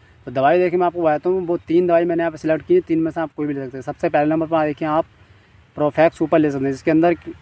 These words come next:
pyrophenophos चालीस परसेंट और cypermethrin पाँच परसेंट होता है, ये आप ले सकते हैं। बहुत ही बढ़िया दवा है। यही प्रोफैक्ट मैंने इसलिए चुना है,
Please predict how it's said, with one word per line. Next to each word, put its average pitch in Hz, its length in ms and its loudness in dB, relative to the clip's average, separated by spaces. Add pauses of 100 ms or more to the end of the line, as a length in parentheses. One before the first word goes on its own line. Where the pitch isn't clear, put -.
(120)
pyrophenophos 151 500 0
चालीस 139 320 0
परसेंट 175 360 -2 (500)
और 151 80 -2
cypermethrin 156 720 2
पाँच 143 200 -4
परसेंट 135 280 -8
होता 117 200 -8
है, 120 80 -4
ये 147 100 0
आप 156 220 0
ले 151 120 0
सकते 151 260 -6
हैं। 170 100 -4
बहुत 143 200 -6
ही 165 60 0
बढ़िया 143 180 0
दवा 147 160 2
है। 160 100 0
यही 185 140 2
प्रोफैक्ट 170 460 0
मैंने 175 140 0
इसलिए 165 220 0
चुना 147 240 -2
है, 180 180 -2